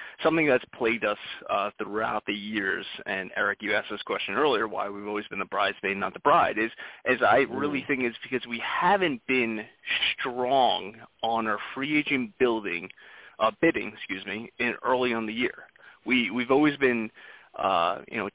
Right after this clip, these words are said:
Speaker 1: tepid on, on that bidding. We haven't, we haven't gone above a hundred dollars for some of our, our, our guys over the years. Um,
Speaker 2: Mm.
Speaker 1: so, so because of that,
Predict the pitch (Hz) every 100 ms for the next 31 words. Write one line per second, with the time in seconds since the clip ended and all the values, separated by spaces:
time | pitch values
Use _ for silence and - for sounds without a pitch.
0 | - - 131 110 92 - - 113 113 113
1 | 117 - - _ 120 117 107 104 78 -
2 | 110 120 131 131 113 - 127 151 139 127
3 | 117 113 110 95 107 98 76 69 - -
4 | - 127 135 123 107 104 107 - _ _
5 | 120 107 82 113 107 101 87 101 - 87
6 | 76 - - - - - - 101 90 80
7 | 98 98 71 135 110 - - _ _ _
8 | _ _ _ _ _ _ - 143 123 -
9 | - 254 320 220 107 104 92